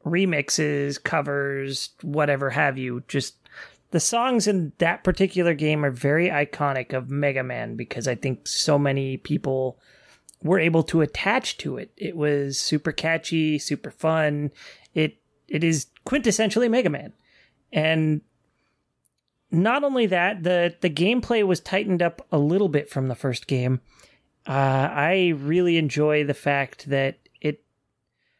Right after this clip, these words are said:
I don't know, the, the addition of outside items aside from most of the original items, item one, two, and three, I felt like added a lot to the game. And I know Mega Man one had that laser thing,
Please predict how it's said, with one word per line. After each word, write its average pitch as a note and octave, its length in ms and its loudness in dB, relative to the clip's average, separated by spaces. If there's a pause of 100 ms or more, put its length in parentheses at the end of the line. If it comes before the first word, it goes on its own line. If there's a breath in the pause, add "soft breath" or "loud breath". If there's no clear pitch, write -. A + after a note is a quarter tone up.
(220)
I G3+ 60 -2
don't G#3+ 80 2
know, F3 120 2
the, E3+ 320 0
the G3+ 140 2
addition A3+ 560 2
of E3+ 720 0 (180)
outside G3 500 2
items F#3+ 640 2 (100)
aside D#3 540 2
from D3 580 2 (680 soft breath)
most E3 400 2
of D#3 120 0
the E3 300 2
original D#3+ 500 0
items, G3+ 560 0 (720)
item D#3 300 0
one, D#3+ 160 2
two, F3 180 0
and D#3 140 0
three, D#3 400 2 (300 soft breath)
I F3 100 0
felt B3 240 -2
like G3+ 180 -2
added F3 500 0
a D#3+ 120 2
lot D#3 540 0
to D#3 180 2
the C#3+ 100 2
game. C3+ 320 0
And E3+ 100 2
I G#3+ 80 2
know G3 140 2
Mega D3 240 0
Man B2+ 220 -2
one B2+ 200 -2
had C3 260 -6
that C3 180 -2
laser C3+ 400 4
thing, C3 420 -2